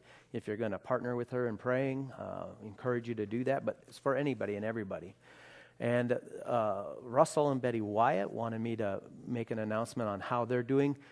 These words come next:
Russell's getting a little overwhelmed with all the phone calls, wondering how things are going. So he wanted me to just let everybody know, uh, Betty's getting better. Uh, he's got a cold. Um, <laughs> so, uh, she,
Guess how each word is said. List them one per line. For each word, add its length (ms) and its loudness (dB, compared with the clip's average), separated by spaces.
Russell's 340 -4
getting 300 -4
a 100 -4
little 260 2
overwhelmed 680 4
with 220 -4
all 140 6
the 80 0
phone 220 6
calls, 280 2
wondering 300 2
how 160 0
things 260 -4
are 120 -4
going. 260 -2
So 140 -6
he 100 -2
wanted 220 8
me 100 8
to 100 0
just 220 -2
let 180 6
everybody 340 6
know, 360 4
uh, 180 6
Betty's 380 6
getting 280 8
better. 400 6
Uh, 460 6
he's 260 0
got 180 8
a 40 2
cold. 400 4
Um, 500 2
<laughs> 260 8
so, 280 12
uh, 280 10
she, 720 4